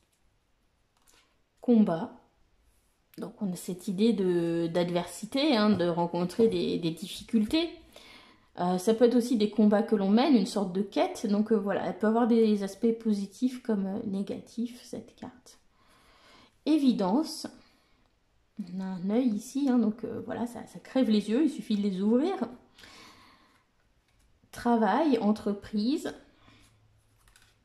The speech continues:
mauvais œil, jalousie. Grosse avancée karmique, donc, hein, on a surmonté la montagne, on a surmonté le gros blocage, maintenant on voit la lumière,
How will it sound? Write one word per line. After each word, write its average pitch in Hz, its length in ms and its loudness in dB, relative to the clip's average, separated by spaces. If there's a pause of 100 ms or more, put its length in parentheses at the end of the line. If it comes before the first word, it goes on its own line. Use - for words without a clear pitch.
(440)
mauvais 196 540 2
œil, 226 280 4
jalousie. 196 800 -2 (1800)
Grosse 277 500 -2
avancée 226 560 2
karmique, 240 580 2
donc, 208 240 0
hein, 233 160 2
on 196 120 0
a 180 80 0
surmonté 247 520 4
la 220 140 4
montagne, 240 560 4
on 190 80 0
a 180 80 -4
surmonté 226 460 2
le 220 60 2
gros 226 220 4
blocage, 208 540 0
maintenant 202 240 2
on 208 60 2
voit 190 140 -2
la 185 120 0
lumière, 196 540 -2